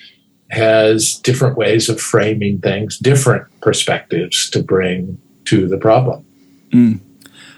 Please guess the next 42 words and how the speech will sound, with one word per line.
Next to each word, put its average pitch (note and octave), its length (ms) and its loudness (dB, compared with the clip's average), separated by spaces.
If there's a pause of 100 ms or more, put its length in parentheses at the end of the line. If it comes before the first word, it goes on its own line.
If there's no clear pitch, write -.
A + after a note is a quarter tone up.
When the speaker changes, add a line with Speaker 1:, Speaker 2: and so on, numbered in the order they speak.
(100)
Speaker 2:
Just - 200 -12
thinking A2+ 240 2
on A2 120 4
that, G#2+ 180 0 (140)
that G#2+ 100 2
idea G#2+ 360 2
of G#2+ 80 -2 (220)
typically, G2+ 440 -2
you G2+ 60 4
know, G2 280 0
older G#2 320 -2
people - 260 -2
being G#2 260 2
wiser, G#2+ 520 0 (560)
do B2+ 80 0
you C3 60 4
think, C3 280 2
um, A2 540 2 (340)
it's D#3+ 100 -12
probably E3 360 2
fair D3 220 2
to D3+ 120 -4
say D#3 280 2
that F2 220 0 (320)
as G2 220 -4
time G2+ 240 2
passes, - 640 0
you F#2 60 0
know, F#2 100 4 (260)
the F2+ 40 -2
changes G#2 420 2
from G#2 160 0
one F#2+ 180 2
society, F#2 800 -2
sorry, F#2 260 0
one F#2+ 260 2
generation G2 500 0
to - 100 -8
the F#2 100 0 (120)
next - 380 -8 (440)
are G2 80 -2
greater? F#2 540 0